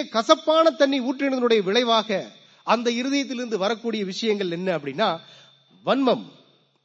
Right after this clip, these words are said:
பொறாமை, பகை, விரோதம். So இதெல்லாம் என்ன பண்ணுதுன்னு கேட்டீங்கன்னா,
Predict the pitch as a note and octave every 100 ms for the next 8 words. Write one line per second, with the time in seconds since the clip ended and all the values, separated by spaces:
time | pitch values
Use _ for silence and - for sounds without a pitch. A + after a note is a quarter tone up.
0 | _ D3 F3 E3+ D3+ A2+ - _ _ _
1 | _ _ G3+ B3 C#4 D3+ G2 - - _
2 | _ _ C3+ F3 F#3+ C3 F#2 _ _ _
3 | _ _ _ _ _ _ _ _ _ _
4 | _ _ - F#4 C4+ C4 D#4+ D#4+ E4 D#4+
5 | C#4 C#4 C4 B3+ B3 A#3 A3+ A3+ F#3+